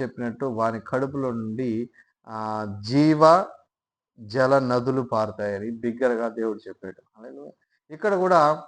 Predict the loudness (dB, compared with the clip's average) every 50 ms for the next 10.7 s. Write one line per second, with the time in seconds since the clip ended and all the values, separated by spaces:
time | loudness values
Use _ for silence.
0 | -20 _ _ _ _ _ -16 -6 -2 0 2 4 4 4 4 6 4 6 6 4
1 | 4 4 0 0 0 0 -2 -2 0 -2 -2 -2 -4 -6 -6 -6 -4 -4 -4 -6
2 | -6 -6 -8 -8 -8 _ _ -4 -4 -4 -6 -10 -14 -18 _ _ _ -20 -16 -8
3 | -6 -4 -4 -4 -6 -14 -20 -20 _ _ _ -2 0 2 2 2 2 0 0 0
4 | 0 0 0 -2 -2 -2 -4 -6 -2 2 2 2 2 0 -6 -8 -8 -8 -8 -10
5 | -10 -6 -4 -4 -2 -4 -4 -6 -10 -12 -12 _ -2 -2 -2 -2 -4 -10 -8 -8
6 | -6 -6 -6 -6 -8 -8 -6 -2 -2 -2 -2 -2 -8 -12 -12 -12 -14 -14 -14 -14
7 | -10 -6 -6 -6 -6 -6 -8 -12 _ -2 -2 0 0 -2 -2 -2 -6 -4 -2 -2
8 | -2 -2 -2 -4 -4 -8 -10 _ _ _ _ _ _ _ -18 -8 -4 -2 0 0
9 | 0 2 4 4 4 4 4 4 6 6 6 4 4 2 0 0 0 0 0 0
10 | 2 2 0 0 0 -4 -6 -6 -6 -4 -4 -4 -4 -6